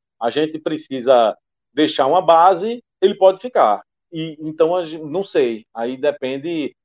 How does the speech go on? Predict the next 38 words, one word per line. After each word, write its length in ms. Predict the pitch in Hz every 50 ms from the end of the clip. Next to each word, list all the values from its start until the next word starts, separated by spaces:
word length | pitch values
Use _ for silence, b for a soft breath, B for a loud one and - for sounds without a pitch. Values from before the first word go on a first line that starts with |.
| _ _ -
Eu 140 | 135 156
até 200 | 160 160 170 180
defendo 460 | 185 190 190 - - - 165 180 180 -
que 120 | - 220
deixe 360 | 170 147 175 185 - - -
alguma 240 | 214 180 185 226 269
espinha, 480 | 277 - - 269 214 165 127 104 87 - _ _ _
tá? 280 | - 120 110 113 131 - _ _ _ _ _ _ _ -
É, 260 | 117 120 113 - 127
é, 300 | 127 123 - 120 123 120
é, 100 | 123 127 - _
eu 80 | 143 139
poderia 340 | - - 170 156 156 165 202
usar 260 | 185 143 113 143 160
alguns 340 | 185 185 160 131 120 131 120
nomes, 260 | 120 127 143 143 135
como 180 | - 127 120 107
cito, 360 | - - 123 123 - 113 - _
como 200 | - 120 113 104
o 60 | 92 87
Vitor 400 | 101 104 101 - 107 98 92 -
citou 420 | _ - - - - - 139 131 110
ainda, 340 | 101 107 135 151 139 117 110
Mateuzinho, 540 | 123 151 156 - - 151 123 101 131 151
não 40 | 151
sei 180 | 139 - 156 139
se 80 | -
dá 160 | - 151 139 123
não, 100 | 113 113
depois 300 | 117 117 - 156 147 117
a 40 |
raiva 220 | 113 127 127 131 131
que 60 | - _ _
fez, 260 | 120 123 131 131 131 _ _ _ _ _ _ _
mas 260 | - 117 127 139 127 151
o 60 | 165
Luan 220 | 160 165 170 165
Bueno, 680 | 151 139 131 139 156 170 170 160 151 135 127 117 107 -